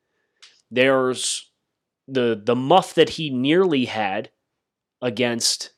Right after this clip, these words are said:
San Francisco last week, early in the game. The twelve-yard loss on the reverse from trying to make too much happen and kinda like his punt returns, right? Like,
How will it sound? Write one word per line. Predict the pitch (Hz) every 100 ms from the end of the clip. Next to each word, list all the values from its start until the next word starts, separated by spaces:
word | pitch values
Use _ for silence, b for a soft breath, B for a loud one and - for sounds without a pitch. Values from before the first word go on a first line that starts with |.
| _ _ _ _
San | - 147 123
Francisco | 104 - 156 -
last | 110 107 101 -
week, | 101 120 - -
early | 123 127 117
in | 101
the |
game. | 85 78 78 110 _ _ _ _ _ _ -
The |
twelve-yard | 139 - 165 180 - 160 131
loss | 135 143 147
on | 139
the | 120
reverse | 110 104 170 170
from | - 127
trying | - 135 135
to | -
make | 120 120 -
too | 131
much | 113 104
happen | - 127 127 117 117 113
and | 120 110 104 -
kinda | 117 110
like | 117
his | 117
punt | 131 202 -
returns, | - 143 135 127
right? | 123 131
Like, | 120 113 -